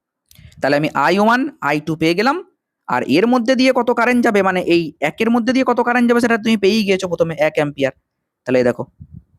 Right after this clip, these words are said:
এক অ্যাম্পিয়ার, দুইয়ের তিন অ্যাম্পিয়ার, একের তিন অ্যাম্পিয়ার।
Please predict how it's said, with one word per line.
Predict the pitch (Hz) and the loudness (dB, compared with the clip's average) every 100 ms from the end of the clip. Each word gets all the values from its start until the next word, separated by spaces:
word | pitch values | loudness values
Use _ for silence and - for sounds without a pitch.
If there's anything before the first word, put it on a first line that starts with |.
| 123 | -2
এক | 139 180 | -2 -2
অ্যাম্পিয়ার, | 196 190 233 262 156 | -2 0 0 0 0
দুইয়ের | 151 156 175 | 0 0 -4
তিন | 175 | -2
অ্যাম্পিয়ার, | 180 185 240 | -2 0 0
একের | 180 131 - | 0 -4 -6
তিন | 117 | -4
অ্যাম্পিয়ার। | 110 - 117 | -4 -6 -12